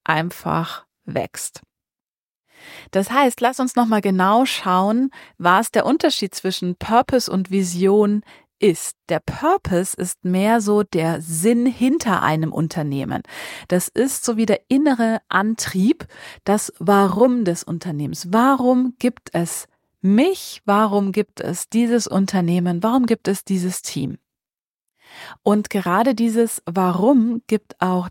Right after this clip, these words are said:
dem Team eine wirklich starke emotionale Verbindung zur Arbeit und schafft auch Zugehörigkeit. Dieser Zweck,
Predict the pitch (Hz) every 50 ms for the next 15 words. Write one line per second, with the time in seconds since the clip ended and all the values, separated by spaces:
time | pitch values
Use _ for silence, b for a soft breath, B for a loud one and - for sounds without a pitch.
0 | _ - 170 170 170 165 _ - - - 277 277 269 254 247 269 285 254 _ -
1 | - 185 185 190 185 185 185 175 196 254 269 - - 226 214 - - - - -
2 | 202 190 208 254 285 - - 262 240 - - - 185 208 220 233 233 226 - -
3 | - 208 202 196 190 185 190 196 196 190 - - 175 - 226 226 226 233 233 214
4 | 214 - - - - 254 240 - 175 175 170 170 170 170 170 185 196 - - 196
5 | 202 190 - - 240 220 - - - - - - 190 - - - - - - 285
6 | 233 190 165 - - - - - _ - - - - - - - B B B B
7 | B B B B B B B _ - 214 208 190 214 202 202 196 - _ _ _
8 | _ - - - - 233 240 302 330 - _ - -